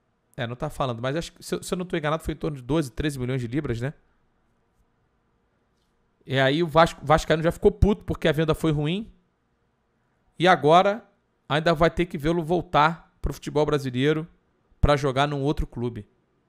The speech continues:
O Pedrosa informando aí que ele deve chegar já no final de semana pra assinar com o Palmeiras, então,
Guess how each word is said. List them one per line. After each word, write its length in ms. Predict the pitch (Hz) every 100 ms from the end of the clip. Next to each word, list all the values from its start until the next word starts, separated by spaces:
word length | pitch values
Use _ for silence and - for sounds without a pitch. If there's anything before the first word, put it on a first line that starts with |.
| _ _ _ _ _ _ _ _
O 100 | 135
Pedrosa 640 | 113 139 123 143 151 143 - _ _ _
informando 480 | 143 - 131 135 127
aí 80 | 135
que 160 | -
ele 140 | 135 127
deve 320 | 127 135 117 - 123 - _ _ -
chegar 340 | - 123 131
já 120 | 123 143
no 80 |
final 240 | 151 147 143
de 80 | -
semana 300 | 135 131 135
pra 120 | 131
assinar 320 | - 127 127
com 100 | -
o 40 |
Palmeiras, 520 | 117 131 123 147 156 139
então, 520 | 123 143 160 135